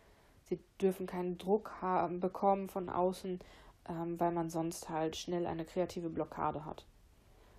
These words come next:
Gerade Schüler mit einem introvertierten Denken und Empfinden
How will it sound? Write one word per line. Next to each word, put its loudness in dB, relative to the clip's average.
Gerade 6
Schüler 2
mit 0
einem -2
introvertierten 0
Denken 0
und -2
Empfinden -4